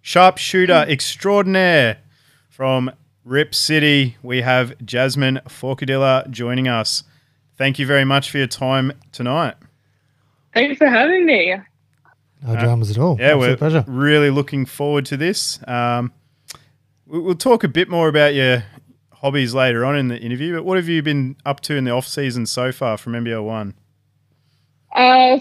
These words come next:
Speaker 2: so, so far I've kind of just been getting my body back into, back into shape and kinda giving myself a bit of time to recover and work on strength and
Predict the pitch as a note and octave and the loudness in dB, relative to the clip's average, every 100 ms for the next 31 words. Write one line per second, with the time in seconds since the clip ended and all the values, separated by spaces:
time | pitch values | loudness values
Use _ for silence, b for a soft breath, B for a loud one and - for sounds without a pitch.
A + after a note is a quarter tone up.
0 | - C#4+ C4+ C4 C4 C4+ C4 C4+ B3 _ | 2 2 4 6 6 4 0 -6 -10 _
1 | D#4 D4 F4 F4 E4 E4 D4+ - C#4 C4 | -2 -2 -2 -2 0 0 -2 -4 -6 -6
2 | A#3+ B3 A#3 - A#3+ A#3 A3+ A3 G#3 b | -6 -8 -10 -8 -8 -8 -8 -10 -16 b
3 | b b b _ B3+ B3 B3 A#3+ A3+ A3 | b b b _ 0 2 -2 -2 0 0
4 | A3 G#3+ - A3 A3 A3+ A3 G3+ G#3+ G#3+ | 0 -4 -4 -2 -2 -2 -6 -4 -4 -4
5 | - A3+ A3 A3+ G#3+ G#3 G3+ G#3 b b | -6 -10 -8 -2 0 0 0 -4 b b
6 | b _ - A3+ A3 B3 A#3 A#3+ A3 - | b _ -4 -4 -2 -6 -8 -8 -8 -6
7 | B3+ A3+ A3+ A3+ A#3+ A3 G#3 G3+ - _ | 0 0 0 -4 -6 -8 -8 -12 -16 _
8 | _ - A#3 A3 G#3+ G#3+ G#3 G#3 G#3 _ | _ -6 -2 0 2 4 4 2 0 _
9 | _ B3 G#3+ A3 G#3+ - G#3+ G#3+ G#3+ G#3 | _ -4 -4 -4 -4 0 -2 -2 -4 -4
10 | G3+ A3 G#3 G#3+ - G3+ G3+ G3 - _ | -4 -4 -6 -6 -4 0 0 -2 -8 _
11 | _ _ - G#3+ - A3 G#3 G#3+ G#3+ G#3+ | _ _ -8 -6 0 2 2 0 2 2
12 | G#3 G#3 G#3 G#3 A3+ G#3 G#3 G3+ G3+ - | 0 0 -2 -2 -4 -6 -6 -10 -14 -14
13 | - G#3+ G3+ G3+ G3 G#3 G3+ G3+ G#3 | -6 -4 -2 -6 -10 -10 -8 -8 -12